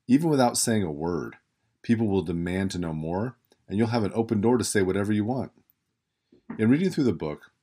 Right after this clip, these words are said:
Doctor Amon has included numerous advertisements from the seminars. One of the ads offers the opportunity to pay for five seminars at once with some steep savings. I found this interesting because they had already figured out the importance of continual education.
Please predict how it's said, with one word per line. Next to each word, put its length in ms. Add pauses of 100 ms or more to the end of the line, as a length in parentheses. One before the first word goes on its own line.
(120)
Doctor 280
Amon 240
has 120
included 380
numerous 460
advertisements 760
from 140
the 80
seminars. 560 (720)
One 140
of 80
the 140
ads 320
offers 340
the 100
opportunity 440
to 100
pay 180
for 160
five 360
seminars 460
at 100
once 400 (320)
with 120
some 140
steep 280
savings. 580 (640)
I 80
found 180
this 140
interesting 480 (420)
because 260
they 80
had 80
already 200
figured 280
out 160
the 80
importance 440
of 100
continual 500
education. 680